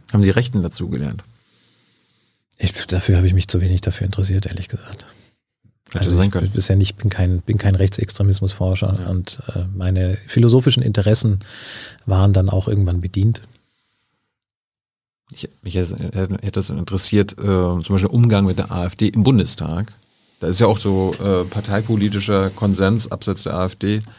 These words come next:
Speaker 1: Mit denen machen wir nichts. Egal, äh, was sie, guck mal, einbringen als Gesetzesvorschläge oder wie sie da irgendwie sich einbringen, das wird komplett ignoriert. Egal, ob es sogar Sinn macht. Ist das eine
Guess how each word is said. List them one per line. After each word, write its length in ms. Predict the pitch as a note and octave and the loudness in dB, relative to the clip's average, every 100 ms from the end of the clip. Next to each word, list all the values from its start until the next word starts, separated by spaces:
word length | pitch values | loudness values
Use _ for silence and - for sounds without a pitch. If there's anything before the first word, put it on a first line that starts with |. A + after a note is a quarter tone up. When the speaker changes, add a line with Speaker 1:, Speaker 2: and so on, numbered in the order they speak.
| _ | _
Speaker 1:
Mit 160 | - G2 | -10 -2
denen 180 | G#2 G2+ | 0 2
machen 380 | G2+ G#2 G#2 G2 | 2 2 2 4
wir 240 | G#2 G#2 - _ _ _ - | 2 0 -6 _ _ _ -6
nichts. 640 | F#2+ G2 - - - - _ - | 0 0 0 -8 -8 -8 _ -4
Egal, 560 | G2+ A#2 B2+ C#3+ B2+ - - | 0 4 4 2 0 -8 -4
äh, 260 | A2 G#2+ G2+ | 0 2 2
was 200 | G2+ G#2+ | 0 0
sie, 400 | G#2+ G#2 G2+ F#2+ | 0 0 0 -2
guck 80 | - | -2
mal, 180 | F#2+ - _ - | -2 -4 _ -2
einbringen 680 | B2 B2+ A2 A2 A2 A2 | 2 2 4 2 2 0
als 160 | - - | -2 -4
Gesetzesvorschläge 1040 | F#2 G#2+ G2 - G2 F#2+ - F#2+ F#2+ F#2+ | -2 -2 -4 -4 -2 -2 0 0 2 0
oder 300 | F2 F#2 F2 | 0 -2 0
wie 140 | F#2+ | 0
sie 160 | F#2 F#2+ | 0 0
da 140 | F#2 | 0
irgendwie 440 | F#2 F#2 F#2 F#2 F#2 | 0 0 0 0 -2
sich 240 | F#2 E2 | -4 -6
einbringen, 400 | - F#2+ F#2+ G2 G2 - - - | -2 0 2 0 0 -6 -14 -4
das 180 | G2 | 0
wird 220 | G#2 F#2+ - | 0 -2 0
komplett 320 | G2+ G#2+ - | 2 2 -2
ignoriert. 440 | G2+ G2 F#2 - | -2 0 0 -4
Egal, 460 | G#2 G2+ G#2 A2 G#2+ | -4 2 4 4 0
ob 100 | G#2 | -2
es 60 | - | -4
sogar 200 | G2 F#2+ | 0 2
Sinn 220 | G#2 A#2 | 2 2
macht. 320 | E2+ - - _ _ _ _ _ - | 0 -8 -18 _ _ _ _ _ -10
Ist 160 | G2 | -8
das 140 | F#2+ G2+ | -6 -4
eine 220 | G2+ | -4